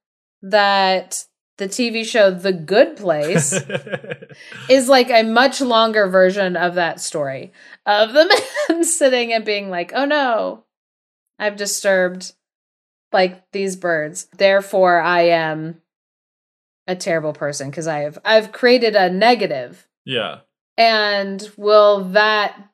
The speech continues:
Speaker 1: negative be what stops me from, like, reaching, like, the eternal reward that I'm looking for?
Speaker 2: Mm-hmm.
Speaker 1: And he, like, gives up basically, like, the rest of his life living as he did live it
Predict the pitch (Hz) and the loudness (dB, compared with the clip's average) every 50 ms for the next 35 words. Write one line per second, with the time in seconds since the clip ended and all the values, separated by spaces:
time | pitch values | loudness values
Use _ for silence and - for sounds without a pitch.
0 | _ _ 196 202 208 220 247 240 240 220 196 190 180 175 180 180 185 185 - - | _ _ -6 -2 0 2 2 2 2 4 4 4 4 2 0 -2 -4 -10 -18 -20
1 | _ _ 185 190 196 196 185 180 180 175 175 170 175 185 185 185 _ _ - 185 | _ _ _ -4 -2 0 2 2 2 2 0 -2 -4 -6 -8 -12 _ _ -6 -4
2 | 175 175 175 - - 202 180 175 170 - - 196 180 175 165 165 165 160 - - | -4 -4 -4 -4 -2 -2 -2 -2 -4 -6 -8 -8 -6 -6 -6 -6 -8 -8 -8 -8
3 | 185 175 175 165 160 160 - 185 175 175 170 170 175 - 185 170 165 165 160 165 | -8 -6 -6 -8 -8 -8 -8 -6 -4 -4 -4 -6 -6 -6 -6 -6 -6 -8 -8 -6
4 | 170 165 165 160 165 - 175 160 160 160 165 170 165 - - 185 175 170 160 156 | -6 -4 -6 -6 -8 -10 -10 -10 -8 -8 -8 -8 -8 -8 -6 -6 -4 -4 -6 -6
5 | 151 156 160 160 156 165 175 185 175 165 160 156 156 147 147 147 151 156 165 160 | -6 -6 -6 -6 -4 -4 -2 -2 -2 -2 -4 -6 -10 -12 -12 -12 -10 -10 -10 -10
6 | - 156 143 143 139 - 127 117 - - 123 - 143 131 120 120 107 104 - _ | -12 -14 -16 -16 -16 -16 -16 -16 -16 -16 -14 -12 -12 -12 -12 -14 -16 -20 -20 _
7 | _ _ _ _ - 214 220 220 208 202 190 180 175 175 175 180 - - _ _ | _ _ _ _ -2 0 0 0 0 0 -2 -2 -4 -6 -8 -10 -12 -16 _ _
8 | _ _ _ _ _ _ _ - 214 247 254 247 233 220 196 185 185 - 226 240 | _ _ _ _ _ _ _ -8 -4 -2 0 2 4 2 2 2 0 0 0 0
9 | 254 240 214 220 226 220 214 196 - - _ _ - 208 226 302 370 370 - 330 | 0 0 0 2 2 2 2 0 -2 -8 _ _ -2 0 0 2 0 0 -2 -4
10 | 277 - 240 220 214 208 208 196 185 185 185 - 196 190 180 175 180 180 190 214 | -4 -4 -2 -2 0 2 2 0 0 -2 -2 -2 -2 0 0 0 -2 -2 -2 -4
11 | 202 - - - 190 185 190 185 185 180 180 175 185 185 - _ _ - 202 208 | -6 -8 -8 -6 -2 0 2 2 2 0 0 -4 -10 -16 -20 _ _ -10 -4 0
12 | 202 196 190 185 180 175 185 185 - - 196 196 202 208 214 214 214 - 202 202 | 2 2 2 2 0 -2 -8 -12 -12 -8 -4 0 0 2 2 0 -2 -2 2 2
13 | 202 196 196 196 190 180 175 180 175 175 - 190 170 165 165 170 170 175 165 170 | 2 2 2 -2 -4 -4 -4 -6 -6 -6 -6 -6 -6 -6 -6 -6 -6 -6 -6 -6
14 | 160 156 160 170 220 269 294 294 - | -4 -4 -4 -2 -2 -2 -2 -2 -4